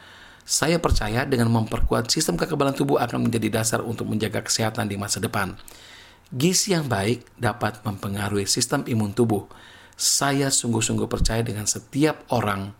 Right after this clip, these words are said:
yang mempergunakan Tranva Factor pasti akan sehat optimal." Kedua adalah dokter David Markowitz M D juga, ya. "Saya telah menyelesaikan studi retrospektif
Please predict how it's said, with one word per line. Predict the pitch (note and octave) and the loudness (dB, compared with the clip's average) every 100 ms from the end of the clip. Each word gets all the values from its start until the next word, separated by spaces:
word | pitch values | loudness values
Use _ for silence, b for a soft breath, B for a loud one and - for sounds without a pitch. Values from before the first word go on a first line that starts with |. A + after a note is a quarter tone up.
| B B B | B B B
yang | A#2 | 0
mempergunakan | G#2+ G2+ G#2+ A2 G#2 | 2 2 0 0 -2
Tranva | G2 G#2 G#2+ | -2 -6 -6
Factor | G#2 A#2 A#2 | -4 -2 -2
pasti | A#2 A2+ G#2+ - | -4 -6 -4 -6
akan | - A2+ G#2+ - B B B | -6 -6 -6 -12 B B B
sehat | - A#2 B2+ A#2+ - - _ | -2 0 0 -2 -6 -20 _
optimal." | A#2+ A#2 A2 G2+ F2+ - B B B B B B B | -10 -2 0 0 -4 -14 B B B B B B B
Kedua | - B2 C#3 D3 D#3 | 0 4 6 6 2
adalah | C3+ B2 A#2+ A#2+ A#2 A2+ A2+ - - - - - | 2 4 4 4 4 2 -2 -12 -20 -20 -18 -2
dokter | A#2+ A#2 - - - A#2+ A2+ A2 A2 G#2+ | -2 -2 -6 -12 -2 2 2 2 0 -2
David | G2 A2+ A2+ A#2+ A2 - - | 0 0 2 0 0 -6 -4
Markowitz | A#2 A2+ A2+ A2+ A2 - | 0 0 0 0 0 0
M | B2 A#2+ | 2 4
D | A#2+ A#2 | 6 6
juga, | A#2 A2 A#2+ | 4 2 0
ya. | D3+ F3 G#3+ - B B B B B B B | 0 -2 -4 -10 B B B B B B B
"Saya | - - D#3+ | -2 0 0
telah | F3 F3 E3+ | 2 0 2
menyelesaikan | D#3+ D#3+ D3+ - D3 - D3+ | 2 4 4 2 0 2 0
studi | D3 C#3+ B2 C3+ C3+ - - | 2 2 4 2 2 -6 -14
retrospektif | - C3+ C#3 C#3 - _ _ _ _ _ - - C#3+ - - C3 A#2+ - G#3+ - - | -2 0 0 -2 -18 _ _ _ _ _ -10 -2 0 0 0 -2 -4 -2 -2 -4 -10